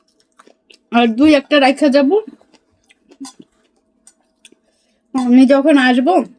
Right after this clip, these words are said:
ডাক্তার দেখাতে, তখন একটু রান্না বান্না করে খাওয়া। এই আর। আবার হ্যাঁ, ওই যে আমি যখন আসবো, তাতে যদি আমি, আম, তাতে আমি রান্না করা,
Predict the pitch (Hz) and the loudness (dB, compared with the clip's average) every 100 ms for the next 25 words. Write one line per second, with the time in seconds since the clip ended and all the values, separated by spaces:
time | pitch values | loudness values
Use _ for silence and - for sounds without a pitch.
0 | _ - 254 277 285 285 285 320 370 311 | _ -4 0 0 0 -2 0 -2 -2 -2
1 | 247 269 233 269 262 247 220 208 202 208 | 0 -2 -2 0 0 0 -2 -6 -6 -6
2 | 202 208 190 180 _ _ _ _ _ _ | -6 -8 -10 -12 _ _ _ _ _ _
3 | - 311 208 226 196 196 220 _ _ _ | -20 -16 -6 -6 -6 -10 -16 _ _ _
4 | _ _ _ _ _ _ _ _ _ - | _ _ _ _ _ _ _ _ _ -20
5 | - 277 330 370 285 180 - _ _ _ | -4 0 2 2 0 -4 -18 _ _ _
6 | _ _ _ _ _ _ _ _ - 320 | _ _ _ _ _ _ _ _ 0 2
7 | 277 262 320 320 330 370 294 285 311 359 | 2 2 2 2 0 2 2 2 0 0
8 | 220 214 _ _ _ _ _ _ _ _ | -2 -6 _ _ _ _ _ _ _ _
9 | _ _ _ _ _ _ _ _ _ _ | _ _ _ _ _ _ _ _ _ _
10 | _ _ - 269 - 277 320 311 302 285 | _ _ -4 -4 -2 -2 0 0 0 0
11 | 285 277 262 285 277 254 269 262 262 254 | 0 0 0 0 0 0 0 0 0 0